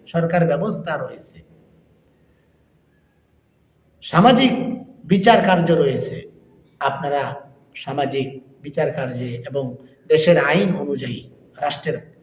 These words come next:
নিয়ম কানুন অনুযায়ী আপনারা সমাধান করতে পারতেন। আপনারা চোখ উপড়িয়ে ফেলবেন, এরকম খারাপ, এরকম মানুষ খারাপ হতে পারে, এমন ভাইও হতে পারে,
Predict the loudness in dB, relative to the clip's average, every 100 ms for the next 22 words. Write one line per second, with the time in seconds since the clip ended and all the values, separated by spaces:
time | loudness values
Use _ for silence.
0 | _ _ 0 2 4 2 2 2 2 0
1 | 0 2 0 -2 -10 -18 -16 -14 -10 -8
2 | -8 -10 -14 -8 -2 0 -2 -6 -12 -14
3 | -16 -18 -20 _ _ _ -8 -8 -4 -6
4 | -6 -6 2 4 4 2 -4 0 0 0
5 | -2 0 -2 -2 -14 -6 4 4 6 4
6 | 2 0 -6 -14 -20 -20 _ _ _ _
7 | _ -12 0 4 4 2 -2 -8 -12 -16
8 | _ _ -2 0 0 -2 -2 -4 -6 0
9 | 2 2 0 -6 -10 -4 -2 -2 -6 -8
10 | -4 -6 -6 -6 -2 0 -2 -2 -4 -4
11 | -4 -10 -8 -8